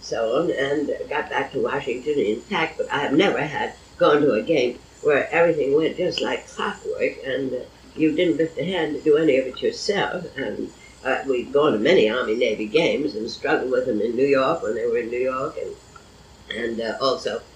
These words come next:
uh, and when in, in Philadelphia.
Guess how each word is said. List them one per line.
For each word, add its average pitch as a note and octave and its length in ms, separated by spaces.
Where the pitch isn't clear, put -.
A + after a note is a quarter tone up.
uh, F#2 200
and A2+ 220
when A#2+ 340
in, A2 180
in A2 100
Philadelphia. C3 720